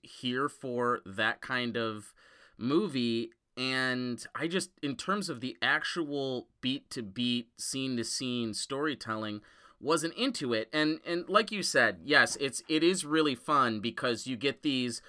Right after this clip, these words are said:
and, and Herman Mankiewicz weaved a lot of his own life and his own perspective into that Citizen Kane masterpiece, and you get a lot of that in, in some of the meta of this movie, whether it's, he's, you, you see the hand and the, and the liquor bottle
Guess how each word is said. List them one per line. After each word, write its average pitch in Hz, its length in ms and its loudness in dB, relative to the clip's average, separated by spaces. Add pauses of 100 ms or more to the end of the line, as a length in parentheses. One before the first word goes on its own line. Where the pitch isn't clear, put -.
(260)
and, 220 180 2
and 190 280 0 (100)
Herman 202 320 0
Mankiewicz 170 720 0
weaved 143 340 2
a 151 80 2
lot 113 300 4
of 113 140 -4
his 123 200 -2 (100)
own 127 640 0
life 113 420 2
and 113 100 -2
his 104 180 -4
own 120 220 0
perspective 113 680 -2
into 117 440 -2
that 110 220 0
Citizen 113 520 -4
Kane 107 320 -4
masterpiece, 101 840 -6
and 120 240 -2
you 147 140 -2
get 202 180 2
a 196 60 4
lot 143 220 8
of 127 100 2
that 117 380 2 (100)
in, 123 220 0
in 131 320 -2
some 147 220 2
of 135 40 2
the 127 80 0
meta 123 260 6
of 110 260 2
this 110 180 -4
movie, 151 320 2
whether 110 320 2
it's, 101 180 -4 (360)
he's, 131 260 -4 (100)
you, 131 140 -4
you 123 160 -2
see 165 180 2
the 139 120 4
hand 139 420 2
and 117 120 0
the, 117 160 0
and 117 140 0
the 117 80 0
liquor 127 360 0
bottle 113 500 2